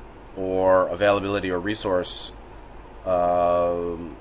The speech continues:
components of legs and arms being calves, thigh, calves, thighs, forearm, upper arm. Now, um, when we're,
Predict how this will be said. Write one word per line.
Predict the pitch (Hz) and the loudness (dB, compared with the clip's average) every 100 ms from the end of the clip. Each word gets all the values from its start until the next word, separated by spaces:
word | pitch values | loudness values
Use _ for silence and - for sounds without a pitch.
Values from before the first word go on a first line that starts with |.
| - | -12
components | 117 107 120 127 127 101 87 - - - - | -8 -4 2 4 4 2 -2 -6 -6 -6 -2
of | 107 98 95 90 87 | 4 4 4 0 0
legs | 95 90 | 2 2
and | 95 | 0
arms | 90 87 87 87 - 82 | -2 0 -2 -4 -8 -6
being | 92 92 90 87 85 | -4 -4 -4 -6 -8
calves, | - 104 95 90 - - - - - | -4 0 2 2 -2 -6 -6 -14 -4
thigh, | 95 87 90 - - | 0 2 0 -4 -10
calves, | - 113 104 101 | -2 2 2 2
thighs, | - 98 92 90 - - - | 2 2 4 0 -2 -8 -8
forearm, | - 98 90 87 90 | -4 0 2 2 0
upper | 95 120 | 0 2
arm. | 104 80 - - - - - - - - - - - - | 2 2 -6 -20 -20 -20 -20 -20 -20 -18 -20 -18 -20 -14
Now, | 104 107 107 104 104 98 - - - - - - - - | -4 2 4 6 4 2 -4 -18 -20 -20 -20 -20 -16 -8
um, | 101 98 98 98 98 101 98 92 - - - - - - - - - - - - 104 - | -6 -6 -4 -4 -4 -4 -6 -10 -16 -20 -20 -20 -20 -20 -20 -20 -20 -20 -18 -16 -16 -12
when | 120 123 123 | -2 0 2
we're, | 120 117 110 | 4 6 4